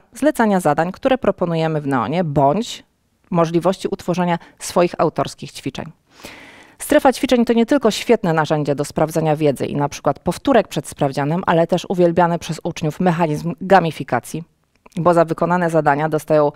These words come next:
punkty i puchary. Szczególnie, e, szczegóły odnośnie tego, jak zlecić takie ćwiczenia, mogą Państwo obejrzeć, skanując kod Q R. A na koniec trik numer sześć, <laughs> skierowany do uczniów najmłodszych klas.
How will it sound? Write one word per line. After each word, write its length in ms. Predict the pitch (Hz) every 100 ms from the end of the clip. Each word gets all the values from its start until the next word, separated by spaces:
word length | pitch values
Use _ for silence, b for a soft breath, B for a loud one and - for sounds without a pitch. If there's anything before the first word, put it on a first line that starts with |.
| B B B -
punkty 320 | 127 - 180
i 60 |
puchary. 440 | 190 247 - 135 135 - _ _ _ _ _ _ -
Szczególnie, 560 | - 196 233 233 190 - -
e, 200 | 165 175
szczegóły 360 | - 226 269
odnośnie 500 | 190 190 202 - 185
tego, 360 | - 202 165 151 B B B B
jak 260 | 214 226 196
zlecić 360 | 175 147 147
takie 240 | - 139 147
ćwiczenia, 400 | - - 170 226
mogą 300 | 226 202 196
Państwo 400 | 165 156 - -
obejrzeć, 380 | 147 156 151 135
skanując 480 | - 135 135 123 -
kod 200 | 117 -
Q 140 | 117
R. 160 | 107 - _ _ _ _ _ _ _ _ b b b b b b b -
A 80 |
na 140 | 262 262
koniec 420 | 180 165 190 - - -
trik 280 | - 226 -
numer 340 | 180 160 139 - _ _
sześć, 540 | - 143 160 - - _
<laughs> 240 | - - -
skierowany 580 | - 226 208 202 208 185
do 140 | 175
uczniów 460 | - 190 190 170 214
najmłodszych 520 | 226 190 160 - 160
klas. 340 | 196 160 -